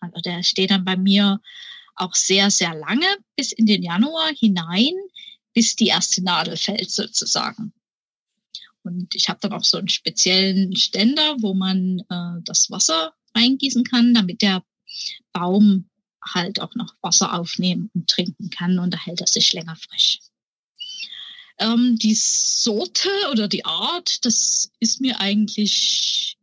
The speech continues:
egal, sag ich jetzt mal so. Also das wechselt immer. Also mal ist es eine Kiefer,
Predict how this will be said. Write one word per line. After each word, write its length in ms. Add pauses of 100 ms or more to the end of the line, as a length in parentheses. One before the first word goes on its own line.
(240)
egal, 640
sag 160
ich 80
jetzt 120
mal 100
so. 120
Also 240
das 240
wechselt 420
immer. 220
Also 200
mal 280
ist 260
es 140
eine 100
Kiefer, 840